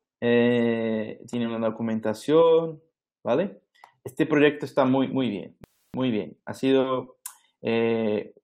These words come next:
este hombre aquí, Wellington, trabaja con nosotros en un proyecto en una empresa que se llama Globosat, que esta empresa aquí es muy conocida. Es la más grande programadora de América Latina. Bueno,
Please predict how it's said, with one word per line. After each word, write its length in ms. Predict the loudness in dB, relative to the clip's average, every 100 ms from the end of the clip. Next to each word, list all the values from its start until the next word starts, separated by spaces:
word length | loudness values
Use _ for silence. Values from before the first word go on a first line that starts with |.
| _
este 420 | -12 -10 2 6 8
hombre 300 | 8 6 4
aquí, 400 | 4 0 2 2
Wellington, 520 | 0 -2 -4 -8 -6
trabaja 800 | -2 -2 0 0 4 2 0 -6 -12
con 120 | -6
nosotros 460 | -4 -4 -4 -4 -4
en 80 | -4
un 80 | -2
proyecto 680 | 0 2 2 0 -2 -2 _ _ _ -2
en 180 | 2
una 120 | 4 4
empresa 320 | 2 0 0
que 100 | -2
se 100 | 0
llama 240 | 2 2
Globosat, 720 | 2 2 2 0 0 0 -2 _ _ _ _ _ _ _ _
que 480 | -2 0 2 0 -6 _
esta 240 | -16 -6
empresa 380 | -4 -2 -2 -2
aquí 320 | -6 0 0
es 120 | 0 -4
muy 180 | -4 -4
conocida. 500 | -6 -6 -2 -2 -2 -12 _ _ _ _ _ _ _ _
Es 200 | -14 2
la 220 | 6 6 6
más 280 | 6 4
grande 880 | 4 4 4 2 2 2 0 -2 -6
programadora 640 | -12 -8 -6 -4 -4 -4 -6
de 140 | -12
América 380 | -12 -10 -8 -8
Latina. 460 | -8 -8 -14 -14 -14
Bueno, 400 | -10 -8 -8 -12